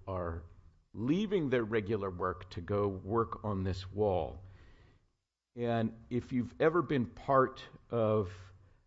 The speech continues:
a grand vision that just makes all of your needs feel small in comparison,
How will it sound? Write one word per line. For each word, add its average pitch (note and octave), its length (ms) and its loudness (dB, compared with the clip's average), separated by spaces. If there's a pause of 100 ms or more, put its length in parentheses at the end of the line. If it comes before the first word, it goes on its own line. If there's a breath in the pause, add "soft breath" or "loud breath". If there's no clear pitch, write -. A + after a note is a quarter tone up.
(220)
a A#2+ 100 -4
grand A#2 400 0
vision E2+ 440 -2
that F2+ 140 -6
just - 520 -4 (600)
makes A#2 460 -2
all D#3 380 6
of C3 360 2
your A#2+ 640 2 (880 loud breath)
needs A#2 600 0 (160)
feel B2 240 2
small A#2 500 0
in G2+ 80 -2
comparison, F#2 680 -6